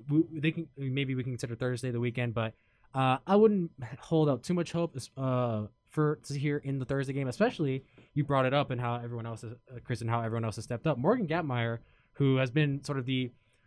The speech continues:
uh, the, who has been sort of the filler in terms in, in, uh, Lila's role,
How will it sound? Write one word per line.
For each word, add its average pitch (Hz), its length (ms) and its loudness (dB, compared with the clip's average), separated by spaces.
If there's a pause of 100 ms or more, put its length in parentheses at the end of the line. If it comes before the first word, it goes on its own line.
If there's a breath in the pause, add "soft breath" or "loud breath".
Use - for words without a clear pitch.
(140)
uh, 127 360 4 (120)
the, 135 200 -4 (160)
who 135 120 2
has 127 100 2
been 139 220 -4
sort 139 160 -4
of 123 40 -4
the 123 80 -4
filler 131 500 0
in 127 120 -2
terms 123 380 -2 (160)
in, 127 240 -4
in, 127 280 0 (120)
uh, 120 160 0
Lila's 117 320 0
role, 117 380 4